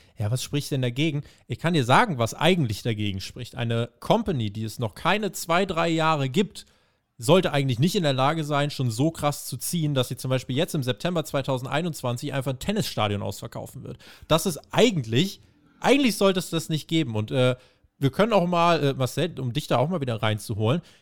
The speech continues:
A E W wird mit Dynamite im September zweitausendeinundzwanzig, ich glaube, das wird die Weekly sein, wo Daniel Bryan debütiert, im Arthur Ashe Stadium, im Tennisstadion eine Weekly veranstalten.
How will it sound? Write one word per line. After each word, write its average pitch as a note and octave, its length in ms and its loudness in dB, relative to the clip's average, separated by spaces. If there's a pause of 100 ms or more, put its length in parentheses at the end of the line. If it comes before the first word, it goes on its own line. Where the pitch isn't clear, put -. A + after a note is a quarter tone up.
A D#3 40 0
E C#3+ 120 2
W F3+ 600 2
wird E3 260 2
mit C3 220 0
Dynamite F3 500 2
im B2 100 0
September D3 480 -2
zweitausendeinundzwanzig, B2+ 1300 -4
ich B2 100 -8
glaube, A2+ 200 -2
das G2 180 -4
wird G#2 160 -4
die F#2+ 260 -6
Weekly A2 300 -4
sein, G2+ 200 -2
wo G2 100 -4
Daniel G2+ 260 -6
Bryan G2 260 -2
debütiert, G2 480 -2 (300)
im A2 100 -8
Arthur F#3 440 2
Ashe D#3+ 340 -2
Stadium, D#3 460 -2
im A2+ 100 -4
Tennisstadion E3 720 0
eine B2 240 -2
Weekly C3 280 -4
veranstalten. G#2+ 760 -10